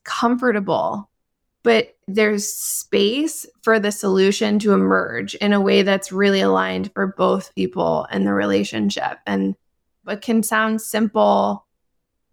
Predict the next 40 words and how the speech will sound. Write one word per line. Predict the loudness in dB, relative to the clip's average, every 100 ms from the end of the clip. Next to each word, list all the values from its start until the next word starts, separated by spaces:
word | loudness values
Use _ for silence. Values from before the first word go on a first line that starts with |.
| _
saying | -10 0 2 2
it | 0 -2
like | -4 -2
this, | -4 -4 0
and |
I | 2 2
don't | 2 0 0
think | -2 0
it | 0 -2 -2
can | -2
feel | 2 4 4 4
simple | 0 -2 4 4
all | 4 2 0
the | -2
time. | -4 -6 -4 -4 -2
And, | -2 -2 -4 -12 -20 _ _
but | 4
I | 4 0
do | -2 0 0
think | 0 0 0 0
that | 0 0 -2
for | -2 0
me | 4 4 2 0 0
is | -2 0
really | 2 2
a | 2
roadmap | 2 2 4 2 0 -4
for, | -4
like, | -2 -2
how | 0 -2
can | 0 -2
I | 0
engage | 0 -2 0 0 0
in | 0
these | 0 -2
conversations | -2 -4 -4 -4 -4 -2 -2 -2 0
in |
a | 0
way | 2 0
that | 0 -4